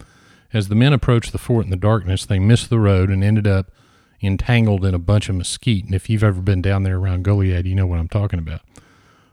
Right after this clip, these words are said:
One of the men spotted someone hiding under a tree, and when they asked who he was, he identified himself as Milam.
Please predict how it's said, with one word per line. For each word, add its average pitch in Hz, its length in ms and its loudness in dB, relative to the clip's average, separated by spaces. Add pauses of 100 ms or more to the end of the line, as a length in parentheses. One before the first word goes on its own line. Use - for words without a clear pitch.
One 147 140 4
of 165 60 6
the 117 60 6
men 107 240 4
spotted 113 480 0
someone 101 380 2
hiding 110 420 2
under 92 240 2
a 82 60 -2
tree, 95 480 0
and 90 120 0
when 92 120 0
they 95 120 0
asked 110 260 0
who 123 80 6
he 101 100 6
was, 107 400 4
he 95 120 -2
identified 92 600 2
himself 90 500 -6
as 98 180 -8
Milam. 101 640 -4